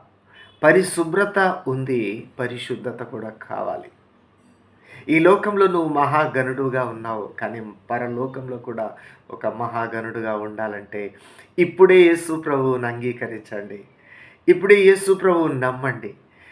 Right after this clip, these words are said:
మీ హృదయములలోనికి ఆయన పిలవండి, ఆయన అధికారములకు మీరు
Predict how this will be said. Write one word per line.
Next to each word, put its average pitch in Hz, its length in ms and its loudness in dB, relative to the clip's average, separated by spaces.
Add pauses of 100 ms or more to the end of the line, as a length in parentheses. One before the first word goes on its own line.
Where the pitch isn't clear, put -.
(160)
మీ 160 120 4
హృదయములలోనికి 180 1160 4
ఆయన 120 460 -6 (400)
పిలవండి, 107 500 -10 (640)
ఆయన 113 200 -4
అధికారములకు 120 800 -6
మీరు 104 340 -8